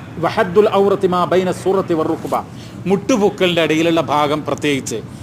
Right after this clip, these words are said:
അതാണ് ഇവിടെ ഉദ്ദേശിക്കുന്നത്. ശരി, പിന്നെ എന്ത് ചെയ്യണം? മയ്യത്ത് കുളിപ്പിക്കുന്ന ആൾ നമ്മൾ മനസ്സിലാക്കുക, വെറും കൈകൊണ്ട്, ഏ, പിന്നെ കുളിപ്പിച്ചുകൂടാ. പ്രത്യേകിച്ച് ഈ ഔറത്തിൻ്റെ ഭാഗത്തൊക്കെ നമ്മൾ കഴുകുമ്പോൾ കയ്യിൽ എന്ത് ചെയ്യണം?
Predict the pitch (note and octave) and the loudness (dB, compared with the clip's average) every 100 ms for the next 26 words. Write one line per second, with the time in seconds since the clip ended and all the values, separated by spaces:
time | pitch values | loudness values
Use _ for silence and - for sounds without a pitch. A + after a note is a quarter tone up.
0 | - F3+ G3 E3 E3+ G#3 D#3+ E3 B2+ C#3+ | -4 0 2 2 2 0 2 0 2 0
1 | - C3 C3 A#2+ G#2 - - - - - | 0 -4 -8 -8 -8 -12 -14 -16 -14 -16
2 | - - - A3 G3 D3+ - - A3+ B3+ | -16 -14 2 4 4 2 -4 -2 2 4
3 | A3+ A3 G3 F#3 F3+ F#3+ G#3 G#3 E3+ F3 | 4 4 2 -2 -2 2 2 0 0 -2
4 | D3 F#3+ F#3 E3+ D#3 D#3+ F3 A3+ - - | 0 -2 0 0 2 2 2 0 -4 -16
5 | - - D#3 F3 F3 D#3+ F3+ E3+ E3 D#3+ | -16 -6 -2 2 2 2 0 2 2 4
6 | G#3+ B3 - D#3 D#3+ E3+ E3+ D#3 A2+ - | 4 4 2 0 2 2 2 0 -2 -6
7 | - - - - D#3 D3+ D3 D#3 D3+ - | -14 -16 -16 -4 0 2 2 0 -4 0
8 | D#3 D3+ E3 C#3+ B2+ A#2+ - - - - | -2 0 -6 -4 -4 -4 -6 -10 -14 -14
9 | - - F3+ F3+ A#3+ B3+ G3 A3 F#3+ F3 | -14 -2 -2 2 4 4 2 0 2 4
10 | G3 A3+ A3+ G3+ F#3 D3+ D#3+ E3+ C#3+ D#3 | 6 4 4 0 2 2 2 0 -2 -4
11 | F3 D#3+ D#3 F#3 A#3+ - - - - - | -2 -2 2 0 0 -6 -12 -14 -8 -2
12 | E3+ F#3 G#3+ F#3 E3 E3 C3 G2+ - - | 0 2 2 2 2 2 0 -4 -14 -20
13 | - - F#3+ A3 G#3 F3+ F3 E3+ D#3+ | -12 -2 0 2 0 0 0 0 -2